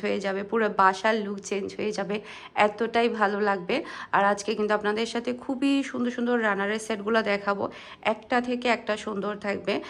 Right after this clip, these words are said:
একটা ডিজাইনের একটা কালার আছে, তাই যেটা করবেন, যাদের এত সুন্দর সুন্দর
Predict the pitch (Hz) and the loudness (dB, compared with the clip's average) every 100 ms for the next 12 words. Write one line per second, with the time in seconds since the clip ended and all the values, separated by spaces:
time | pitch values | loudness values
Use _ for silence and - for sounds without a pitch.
0 | - - 214 226 247 254 240 226 226 233 | -12 -2 -2 2 2 2 2 2 0 2
1 | 220 190 208 220 208 208 208 202 202 214 | 2 2 -2 2 4 4 4 2 0 0
2 | 220 208 196 220 - 226 226 262 - - | 0 0 0 0 2 0 0 -2 -4 -10
3 | - 208 208 220 247 233 233 202 208 262 | 2 6 6 6 4 4 2 -2 -2 -4
4 | 262 277 - 262 247 254 | -2 -2 -2 -2 0 2